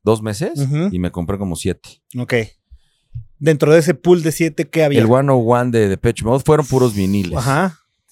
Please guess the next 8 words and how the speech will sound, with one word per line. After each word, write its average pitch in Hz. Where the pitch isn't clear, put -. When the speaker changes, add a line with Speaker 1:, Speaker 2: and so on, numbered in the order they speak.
Speaker 1:
Este, 98
un 135
Greatest 120
Hits -
de 104
David 107
Bowie. 127
Speaker 2:
Ujú. 147